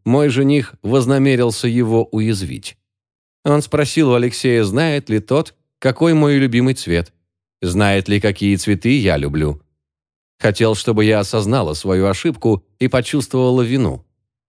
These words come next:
Чтобы поняла, что чужеземец с холодным взглядом никогда не сможет сделать меня счастливой.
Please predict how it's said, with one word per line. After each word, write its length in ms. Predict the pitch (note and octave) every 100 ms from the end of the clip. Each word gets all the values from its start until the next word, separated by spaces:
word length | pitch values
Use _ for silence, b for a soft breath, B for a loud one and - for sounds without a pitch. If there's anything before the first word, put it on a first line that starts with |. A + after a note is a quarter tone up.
| _
Чтобы 320 | - E3 D#3
поняла, 420 | C#3+ D#3 D#3+ F3 A#2+
что 180 | -
чужеземец 800 | G2+ D3+ B2 B2 A#2+ F#3 C#3+ - -
с 80 |
холодным 480 | - B2+ F#3 C3 G#2+
взглядом 500 | G2+ F2+ F#2+ C3+ E3 _ _
никогда 480 | A2+ A2 G2+ F2+ C3+
не 100 | A#2
сможет 400 | E2+ G2+ F#2 G2
сделать 400 | D#2 G2 G2 F#2
меня 220 | G#2+ G#2
счастливой. 600 | G2+ B2 - B2 A#2+ B2